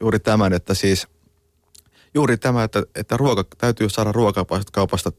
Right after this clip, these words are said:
niin tänä päivänä kuin tuolloinkin. Ja just semmoisia kysymyksiä, kun mä tuossa, tota, niin, väitöskirjan populaariversiossa just laittanut sinne takakanteen vähän, että et jokainen, et,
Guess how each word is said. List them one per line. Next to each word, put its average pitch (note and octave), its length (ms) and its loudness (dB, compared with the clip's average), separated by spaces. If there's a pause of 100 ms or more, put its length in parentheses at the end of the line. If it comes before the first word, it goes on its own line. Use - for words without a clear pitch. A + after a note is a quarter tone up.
(120)
niin G2+ 180 2
tänä G2 260 0
päivänä A2+ 320 0
kuin A#2 180 0
tuolloinkin. F2 680 -2 (640)
Ja G#2 80 0
just C3 200 0
semmoisia A#2 260 0
kysymyksiä, G#2+ 580 0
kun F#2 100 0
mä F#2+ 80 2
tuossa, F#2 380 0 (520)
tota, G2 380 0
niin, D#2 340 -2
väitöskirjan G2 400 0
populaariversiossa F#2+ 800 0
just - 100 -10 (240)
laittanut F2 380 -2
sinne E2+ 140 -4
takakanteen E2+ 640 -2
vähän, E2+ 240 -2
että - 200 -6 (600)
et G#2+ 80 -2 (120)
jokainen, A#2+ 460 0
et, - 80 -10